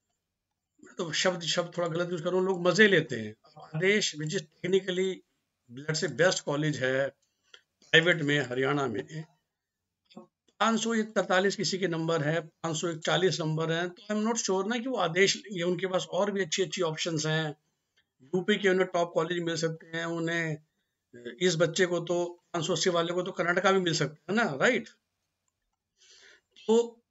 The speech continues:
ये सब काफ़ी इसमें allocations हैं जो असली में फिर बाद में एलोकेशन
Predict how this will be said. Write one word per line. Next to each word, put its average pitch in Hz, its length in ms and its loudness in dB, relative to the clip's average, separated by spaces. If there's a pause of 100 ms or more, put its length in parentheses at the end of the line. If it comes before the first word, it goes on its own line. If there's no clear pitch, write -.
(100)
ये 214 360 0
सब 220 280 2 (640)
काफ़ी 240 220 4
इसमें 208 240 4
allocations 185 640 4
हैं 185 120 2
जो 185 160 0
असली 202 400 0
में 202 140 4
फिर 202 160 2
बाद 160 240 0
में 175 120 0
एलोकेशन 165 600 -2